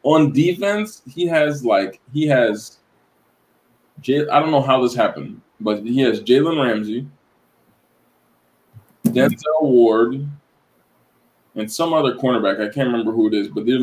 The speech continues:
they're all, like, upper echelon. Oh, and Tre'Davious White. Low key, I'm pretty sure it's Tre-, Tre'Davious White.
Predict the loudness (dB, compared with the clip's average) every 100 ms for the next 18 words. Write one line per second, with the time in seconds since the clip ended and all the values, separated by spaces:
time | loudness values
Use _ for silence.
0 | 0 0 2 4 6 6 4 2 0 4
1 | 4 4 2 0 0 0 -2 -2 2 2
2 | 2 0 0 0 2 0 2 0 0 -2
3 | 0 0 0 -4 -4 -2 -4 0 -2 -2
4 | -6 -6 -6 -4 -2 -2 -4 -4 -4